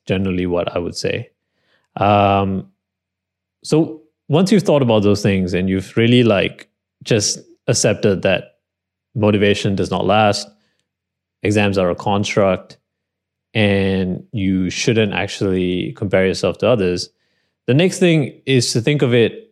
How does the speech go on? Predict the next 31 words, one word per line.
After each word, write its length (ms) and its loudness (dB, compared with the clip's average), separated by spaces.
as 500 0
when 200 2
you're 160 4
trying 260 2
to 80 4
study 300 2
for 120 0
exams 520 -2
and 400 -2
the 100 2
exams 460 2
themselves, 640 -2
you 60 0
have 100 0
to 100 2
visualize 960 4
your 220 4
soft 520 -2
pushes 600 0
and 420 2
your 280 0
hard 420 0
pushes. 520 -4
For 100 2
me, 240 6
a 140 0
soft 400 0
push 400 0
is 180 -2
like 280 2
a, 560 2